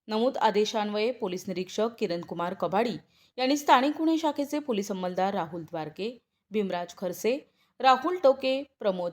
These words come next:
जाधव, सतीश भवर, सुनील मालनकर, चालक महादेव भांड अशांचे पथक तयार करून अवैध चंदनाची वाहतूक आणि विक्री करणाऱ्या इसमांविरुद्ध कारवाई करणे कामी रवाना केले. दिनांक अठरा डिसेंबरला पथक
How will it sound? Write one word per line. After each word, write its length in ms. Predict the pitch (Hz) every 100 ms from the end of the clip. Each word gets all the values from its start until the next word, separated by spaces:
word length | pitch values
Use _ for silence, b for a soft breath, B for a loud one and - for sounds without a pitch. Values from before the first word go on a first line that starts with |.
| -
जाधव, 500 | 175 165 202 226 233
सतीश 420 | - 196 170 165 -
भवर, 320 | 175 185 220 254 _ _ _
सुनील 380 | - 226 214 196
मालनकर, 580 | 180 170 180 185 220 285 - _ _ _ -
चालक 380 | 269 269 302 285
महादेव 360 | 214 185 185
भांड 400 | 175 180 185 226 -
अशांचे 480 | 196 202 220 233 311
पथक 380 | 302 254 208 -
तयार 200 | 175 180
करून 360 | 233 233 170 175 _ _ _ -
अवैध 300 | 285 349 381
चंदनाची 460 | 370 277 262 247 254
वाहतूक 540 | 233 208 214 240 180 -
आणि 220 | 190 214
विक्री 360 | 226 196 233 302
करणाऱ्या 440 | 359 285 254 269
इसमांविरुद्ध 720 | 233 - 185 185 170 220 226 170 - _ _ _ _
कारवाई 340 | 294 285 311 370
करणे 300 | 349 294 294
कामी 300 | 269 214 233
रवाना 340 | 202 175 175
केले. 240 | 170 151 - _ _ _ _ 240
दिनांक 340 | 262 262 277
अठरा 360 | - 226 233 240
डिसेंबरला 600 | 233 240 220 214 214 233
पथक 600 | 247 208 196 247 156